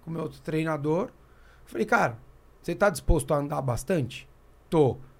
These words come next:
"Você pode fazer bastante transporte?" "Posso." Eu falei, "Tá bom, então você vai fazer. Tá tudo certo." Mano,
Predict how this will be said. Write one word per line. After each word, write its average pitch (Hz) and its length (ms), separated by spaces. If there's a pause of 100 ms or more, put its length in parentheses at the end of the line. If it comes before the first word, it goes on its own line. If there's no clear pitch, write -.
(380)
"Você 185 120
pode - 240
fazer 156 200
bastante 151 400
transporte?" 180 500
"Posso." 226 340
Eu - 40
falei, 320 160
"Tá 415 120
bom, 269 240
então 202 180
você - 120
vai 226 100
fazer. 226 360 (600)
Tá 269 100
tudo 247 180
certo." 247 360 (960)
Mano, 147 220